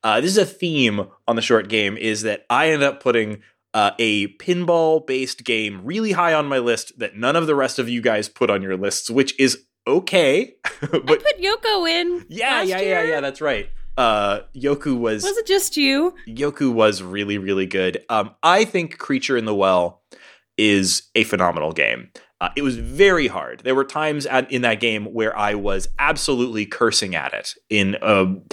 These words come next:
Speaker 1: um, you know, just absolute lengthy screeds of really, truly, uh, inventive curse words. Uh, but it's also just extremely clever.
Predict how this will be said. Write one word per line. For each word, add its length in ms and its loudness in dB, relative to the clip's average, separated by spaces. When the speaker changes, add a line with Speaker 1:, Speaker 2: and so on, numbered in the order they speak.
Speaker 1:
um, 300 0
you 100 0
know, 140 -4
just 380 0
absolute 640 2
lengthy 760 0
screeds 800 -2
of 240 -6
really, 420 0
truly, 1160 -2
uh, 300 0
inventive 580 2
curse 340 -2
words. 380 -4
Uh, 220 2
but 540 0
it's 420 -2
also 640 2
just 400 0
extremely 680 0
clever. 560 0